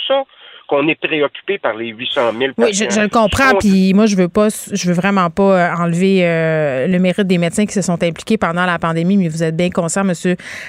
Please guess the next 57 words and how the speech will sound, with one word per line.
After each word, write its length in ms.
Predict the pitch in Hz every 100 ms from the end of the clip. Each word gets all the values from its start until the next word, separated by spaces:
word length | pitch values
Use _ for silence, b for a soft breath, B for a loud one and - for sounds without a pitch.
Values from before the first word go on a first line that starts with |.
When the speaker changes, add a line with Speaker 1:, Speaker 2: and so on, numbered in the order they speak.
| -
Speaker 2:
Amiotte, 240 | 160 190
qu'il 120 | -
y 20 |
a 60 | 160
d'autres 200 | 175 190
travailleurs 320 | - 170 185
de 60 | 190
la 100 | 170
santé 340 | 185 160 208
qui 60 | 196
sont 160 | 185
bien 220 | 165 180 175
moins 180 | 190
rémunérés 400 | 196 170 165 165
que 60 | 196
des 140 | 175
médecins, 420 | 160 160 - 202 214
là, 120 | 196
qui 140 | 190
ont 60 | 165
été 240 | 160 190
exposés 400 | 170 - 185 175
à 40 | 190
la 120 | 165
covid 260 | 175 165 196
chaque 180 | 190 160
jour, 200 | 170 202
les 120 | 175
préposés 420 | - 196 196 185
aux 60 | 196
bénéficiaires, 540 | 180 175 165 - 196
les 160 | 190 170
gens 180 | 196 202
à 60 |
l'entretien, 560 | 180 180 190 165 202 196
les 240 | 175 170
infirmiers, 380 | 190 180 185 208
les 200 | 190 165
infirmières, 500 | 170 - 165 180 208
je 100 | 175
veux 40 |
dire, 140 | 165 165
tout 180 | - 254 214
le, 220 | 180 -
tout 120 | 233
le 60 | 214
monde 200 | 220 226
qui 40 |
travaille 220 | 190 180
en 80 | 175
santé 400 | 170 160 - 220
a 140 | 160
donné, 460 | 151 160 143 170 202
là, 200 | 147 143 -
pendant 240 | 143 156
la 140 | 147 139
pandémie. 560 | 160 160 147 151 190